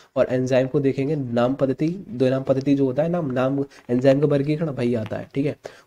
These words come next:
उसके बाद डीएनए आरएनए में अंतर को पढ़ेंगे, ये तो सब कुछ पढ़े हुए हैं, आपको कोई दिक्कत ना है, बस एक बार देखना है, इसको देखना है। परासरण और परासरण दाब क्या होता है, परासरण पढ़ लेना, परासरण दाब भी पढ़ लेना, कोई दिक्कत नहीं है,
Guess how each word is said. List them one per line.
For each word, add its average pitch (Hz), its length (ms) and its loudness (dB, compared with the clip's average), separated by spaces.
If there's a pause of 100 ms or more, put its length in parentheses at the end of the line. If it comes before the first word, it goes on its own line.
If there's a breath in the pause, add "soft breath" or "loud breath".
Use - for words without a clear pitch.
उसके 143 160 -2
बाद 147 100 6
डीएनए 135 300 2
आरएनए 131 280 2
में 139 120 2
अंतर 127 220 -6
को 139 100 -8
पढ़ेंगे, 131 280 0
ये 143 160 2
तो 156 100 2
सब 151 200 -2
कुछ 160 160 -4
पढ़े 127 220 2
हुए 135 120 2
हैं, 135 80 0
आपको 135 200 -4
कोई 143 160 2
दिक्कत 131 360 0
ना 120 80 0
है, 139 60 -2
बस 165 220 -4
एक 131 200 2
बार 143 180 2
देखना 127 360 2
है, 110 80 0
इसको 120 220 -4
देखना 120 340 0
है। 98 100 -8 (420 loud breath)
परासरण 131 380 2
और 170 120 0
परासरण 139 360 2
दाब 120 260 0
क्या 127 100 -2
होता 110 220 -4
है, 107 100 -8 (320 soft breath)
परासरण 127 380 2
पढ़ 123 160 0
लेना, 135 200 0
परासरण 139 340 -2
दाब 123 160 -4
भी 123 100 0
पढ़ 117 180 -2
लेना, 107 240 -4 (320)
कोई 120 120 -6
दिक्कत 120 320 -8
नहीं 113 120 -6
है, 117 120 -10